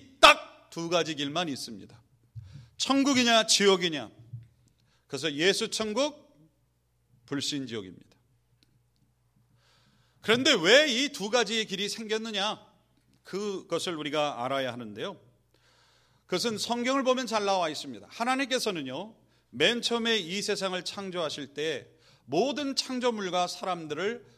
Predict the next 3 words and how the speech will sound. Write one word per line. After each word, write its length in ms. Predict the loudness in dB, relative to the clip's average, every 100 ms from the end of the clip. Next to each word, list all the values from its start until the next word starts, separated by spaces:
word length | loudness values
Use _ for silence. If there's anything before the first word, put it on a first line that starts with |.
| -14
너무나도 680 | 2 4 6 6 6 4 2
아름답게 920 | 2 2 0 -2 -4 -4 -4 -6 -6
창조하셨습니다. 960 | -8 -8 -6 -4 -4 -6 -12 -14 -18